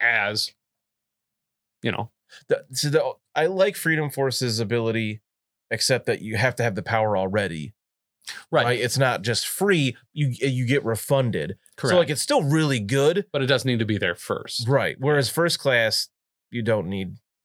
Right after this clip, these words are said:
Speaker 2: power at all. You just interact for free to begin with.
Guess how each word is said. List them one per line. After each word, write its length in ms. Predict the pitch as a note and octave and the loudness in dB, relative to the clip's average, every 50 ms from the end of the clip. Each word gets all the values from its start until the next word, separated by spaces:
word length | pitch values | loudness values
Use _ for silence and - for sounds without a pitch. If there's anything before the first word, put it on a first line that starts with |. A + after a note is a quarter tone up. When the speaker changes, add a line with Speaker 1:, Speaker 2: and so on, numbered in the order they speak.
| _ _ _ _ _ _ _ - | _ _ _ _ _ _ _ -4
Speaker 2:
power 220 | - A#2 G#2+ F#2+ | -2 0 0 0
at 60 | F#2+ | 0
all. 120 | G#2+ G#2+ G2+ | 0 0 -2
You 60 | G2 | -2
just 160 | G2 G2+ - - | -4 -6 -6 -4
interact 480 | C3 C3 A2+ - A2 A2 A2 G#2 G2+ - | -4 -2 -2 0 0 0 0 0 -2 -4
for 120 | - F#2+ | -8 -10
free 300 | F2+ - - G2+ F2 E2 F2 | -10 -8 -8 -8 -8 -8 -8
to 100 | F2+ G#2+ | -10 -10
begin 320 | F2+ F#2+ G2+ F#2+ G#2 A2 G#2 | -8 -8 -6 -4 -4 -4 -4
with. 320 | F#2+ D#2+ A#1+ B1 E2 A2 | -4 -4 -6 -6 -8 -10